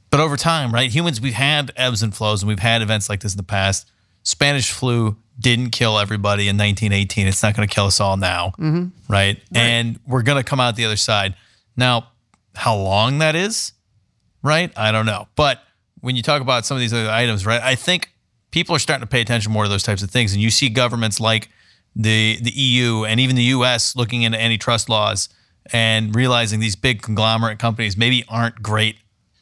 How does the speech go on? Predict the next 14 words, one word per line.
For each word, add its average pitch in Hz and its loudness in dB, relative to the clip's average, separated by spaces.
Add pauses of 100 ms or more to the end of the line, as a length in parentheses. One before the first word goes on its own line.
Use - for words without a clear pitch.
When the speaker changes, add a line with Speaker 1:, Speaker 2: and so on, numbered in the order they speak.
(100)
Speaker 1:
for - -6
Speaker 2:
Mm-hmm. 101 -2
Speaker 1:
competition 107 0
and 98 0
maybe 113 2
aren't 107 -2 (460)
ideal. 104 0 (480)
And 110 2
I 107 -6
think 131 0 (220)
actually 123 0
Google 123 0
just 104 0
got 107 0